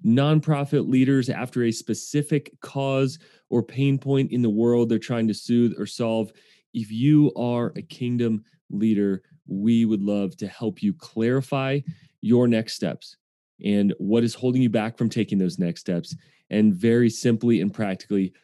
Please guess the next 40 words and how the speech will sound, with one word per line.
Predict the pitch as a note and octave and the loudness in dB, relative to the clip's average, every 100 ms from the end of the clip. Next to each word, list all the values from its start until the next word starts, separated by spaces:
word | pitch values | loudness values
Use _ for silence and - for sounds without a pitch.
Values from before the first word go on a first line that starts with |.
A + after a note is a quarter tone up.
| _ | _
to | - G2 | -8 -8
take | - B2+ A#2+ | -2 -2 0
those | A#2 A2+ A2 | 2 2 2
next | G#2 G2+ | 0 -2
steps | - G#2 F#2+ - | -4 -2 -2 -6
with | - G2 F#2+ - - | -6 0 0 -2 -10
excellence | F2+ - F2+ E2+ D#2+ - | -10 -6 -4 -4 -6 -8
and | F#2 F2+ | -4 -2
with | E2+ - | -2 -4
clarity. | F2+ E2+ E2 - - _ - | -4 -2 -4 -8 -16 _ -4
That's | C#3 D#3 | 0 4
what | D3+ | 6
we | |
do | C3+ C#3+ C3 | 8 8 8
all | B2+ C3 | 4 2
week | B2+ B2 | 4 2
long. | C3 A#2+ A#2 A2 - _ - | 0 0 0 -4 -10 _ -6
Guys, | C3+ | -2
we | B2+ | -2
have | A#2 C#3 C3 | -2 -4 -4
about | C3 - | -4 -8
twenty | - A#2 B2+ | -10 -6 -4
coaches | A#2+ B2+ B2 - B2 A2+ F#2 | -4 -4 -4 -2 -4 -6 -10
at | G#2 | -12
Stay | - A#2+ A2 | -8 -6 -6
Forth, | - A#2 A2 - _ _ _ - | -2 0 0 -2 _ _ _ -4
and | A2+ | 0
we | B2 B2 | 2 2
add | - A#2+ A#2+ | -2 -6 -4
more | A#2 A#2+ B2+ B2+ - _ _ | -2 0 0 -2 -4 _ _
by | F#3+ A#2+ B2 | -8 -4 2
the | A#2 | 2
year. | G#2 A2+ A#2 | 4 2 4
We | A2+ A#2+ | 2 -2
have | A#2 | -4
some | B2 | -2
incredible | G#2+ F#2 - C3+ C#3 A#2+ | -2 -2 -4 -2 -2 -4
folks | - A2+ G#2 - - _ _ _ - | -4 -2 -2 -4 -14 _ _ _ -2
who | A2+ | 0
want | G#2 A#2 A#2+ - | 2 0 -2 -6